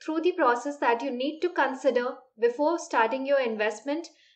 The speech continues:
and why these factors plays an important role is that if you are well aware, you can avoid the risk involved in the mutual fund, you can take the right decision and start your investment journey online by yourself.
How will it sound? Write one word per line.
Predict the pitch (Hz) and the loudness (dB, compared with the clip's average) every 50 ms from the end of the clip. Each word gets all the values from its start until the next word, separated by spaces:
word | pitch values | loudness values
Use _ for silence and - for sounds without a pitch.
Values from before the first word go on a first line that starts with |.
| _ - | _ -2
and | - 480 269 254 - | -2 -2 -2 2 2
why | 466 480 302 330 | 2 4 4 2
these | 339 320 320 320 - | 0 -2 -2 -2 0
factors | 302 262 247 247 - 277 262 277 277 | 2 2 2 2 2 0 0 0 -2
plays | - 269 240 240 262 - | -2 -2 0 0 0 0
an | 285 269 262 | 0 -2 -2
important | 247 220 214 233 220 226 233 294 294 285 - | -2 -2 0 0 0 0 0 -2 -6 -6 -4
role | 302 285 277 294 233 226 - | -2 0 0 0 -2 0 -2
is | 233 226 - | -2 -2 0
that | - 226 220 226 - - | 0 2 2 2 0 -2
if | - 233 - | -6 -6 -2
you | 269 262 | -2 -2
are | 247 240 220 208 214 | -2 -2 -4 -4 -2
well | 233 233 285 320 330 | 0 0 2 2 0
aware, | 294 285 277 247 247 247 254 247 | 2 2 2 2 2 -2 -4 0
you | 240 233 233 | 0 0 2
can | 269 247 220 - - | 2 -2 -2 -2 -4
avoid | 220 220 - 226 240 262 302 311 311 | -4 -4 0 0 2 2 2 0 0
the | 339 320 277 | -2 -2 2
risk | 247 240 254 247 - 285 | 2 0 0 0 -4 -4
involved | 240 233 220 220 220 233 269 285 | -4 -2 2 4 4 4 2 0
in | 294 285 | -2 -2
the | 285 302 | -2 -4
mutual | 285 254 240 233 233 - 247 226 233 - | -4 0 0 0 0 2 0 0 0 0
fund, | - 220 220 233 247 - - | -2 -2 -2 -2 -6 -12 -6
you | 247 240 | -6 -4
can | 240 277 302 302 320 | -2 -2 -4 -2 -2
take | 311 285 285 - | -2 -4 -4 -2
the | - 294 | -2 -2
right | 285 247 220 220 220 214 | 0 2 2 2 2 0
decision | 226 226 - 262 233 226 226 220 226 233 - _ _ - - - _ _ _ _ - - | -2 -4 -2 -2 -4 -2 -2 -4 -4 -6 -10 _ _ -20 -20 -20 _ _ _ _ -4 -2
and | 277 285 330 339 | 0 0 0 -2
start | 339 - - 277 247 254 254 | -4 0 2 2 2 2 2
your | 269 277 262 | 4 4 4
investment | 262 247 233 214 208 214 214 - 269 254 262 254 | 4 4 2 0 0 -2 -2 -4 -6 -6 -4 -2
journey | 269 247 240 247 262 262 - - | -2 -2 -2 -2 -4 -4 -6 -2
online | 202 226 226 247 254 247 262 269 262 233 | -2 0 0 2 0 0 -2 -2 -2 0
by | 226 208 202 - 480 - - _ _ _ _ | 0 2 2 2 0 -2 -8 _ _ _ _
yourself. | 208 233 214 202 214 - - 269 214 185 | 0 0 0 0 0 -4 -2 -4 -4 -4